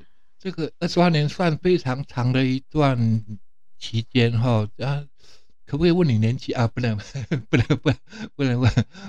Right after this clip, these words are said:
我，我，他，我像我们这个哈，呃，他能够二十几年以上都是老资格哈，非常受人尊重的哈。刚刚你有透过你用您的这个四轮来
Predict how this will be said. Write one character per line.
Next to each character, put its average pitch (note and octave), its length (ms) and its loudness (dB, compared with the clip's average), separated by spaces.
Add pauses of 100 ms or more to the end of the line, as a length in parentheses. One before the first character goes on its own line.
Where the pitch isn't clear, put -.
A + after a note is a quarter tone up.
我， B2 180 0
我， A#2+ 220 -4 (480)
他， E3 160 6
我 E3 100 4
像 E3 220 2
我 A2+ 100 2
们 B2+ 100 -2
这 C#3 140 0
个 B2+ 140 2
哈， G#2+ 320 0 (300)
呃， B2+ 260 -8 (120)
他 C3+ 120 0
能 B2+ 220 0
够 C3 420 4
二 D3+ 160 4
十 B2 160 -6 (320)
几 G#2 80 -2
年 A#2 160 4
以 G#2+ 80 4
上 A#2 260 2
都 A#2 140 4
是 A#2+ 140 0
老 F#2+ 200 0
资 A#2 260 2
格 F#2+ 300 -2
哈， G2 320 0
非 A#2 140 0
常 G2 240 -4 (260)
受 A2+ 160 0
人 G#2 300 0
尊 A#2 180 -2
重 G#2+ 240 0
的 F2 120 -4
哈。 G2 200 -4 (360)
刚 B2+ 120 2
刚 C#3 140 2
你 C3 80 2
有 A#2+ 80 2
透 B2 180 4
过 A#2+ 300 4 (380)
你 G#2 160 2
用 A#2+ 280 2
您 G#2+ 220 2
的 G#2 280 -2 (100)
这 A2 120 -6 (140)
个 F#2+ 240 -8 (380)
四 C3+ 240 0
轮 F#2+ 280 -2
来 G2 240 -2